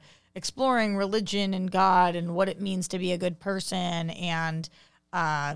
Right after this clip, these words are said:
you like Andrew Garfield, which I think most of us do at this point, this is a good show for you. But I will keep you posted next week. I'll let you know. If you don't wanna start something that you don't know if it's good at the end,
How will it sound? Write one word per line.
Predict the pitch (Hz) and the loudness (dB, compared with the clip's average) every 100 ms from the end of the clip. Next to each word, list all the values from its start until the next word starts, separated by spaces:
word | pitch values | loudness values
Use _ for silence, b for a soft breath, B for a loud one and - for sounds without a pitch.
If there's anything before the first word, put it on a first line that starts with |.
| 208 | -6
you | 190 | -8
like | 180 165 170 | -4 -4 -4
Andrew | 175 170 | -6 -4
Garfield, | 160 170 160 160 151 | -2 -2 -2 -4 -4
which | 160 - | -6 -8
I | |
think | 165 170 160 | -6 -6 -6
most | 170 165 185 | -6 -8 -8
of | 170 | -8
us | 165 | -8
do | - 175 160 | -6 -6 -4
at | 151 | -6
this | - 170 | -10 -12
point, | - 175 151 147 147 | -8 -6 -6 -6 -10
this | 170 160 | -10 -8
is | 160 | -8
a | 160 | -10
good | 156 156 | -10 -6
show | 156 156 | -6 -6
for | 160 | -8
you. | 160 190 196 | -2 0 0
But | 190 190 | 0 -2
I | - 196 | 2 2
will | 214 | 2
keep | 226 240 254 | -2 -8 -6
you | |
posted | 240 196 190 202 | -4 -4 -4 -6
next | 180 190 190 - | -2 -2 -2 -8
week. | 202 | -4
I'll | 180 | -2
let | 170 170 | -2 -4
you | 185 | -4
know. | 170 160 160 - b b | -2 0 -2 -6 b b
If | - | -2
you | |
don't | 220 | 2
wanna | 220 214 | 2 0
start | - 190 | 0 0
something | 196 185 185 | 0 -4 -2
that | 175 | -2
you | |
don't | 180 175 170 | -2 -2 -2
know | 175 | -2
if | 170 - | -4 -6
it's | - | -8
good | - 170 | -2 -2
at | 165 | -2
the | 170 | -2
end, | 165 165 180 | 0 2 0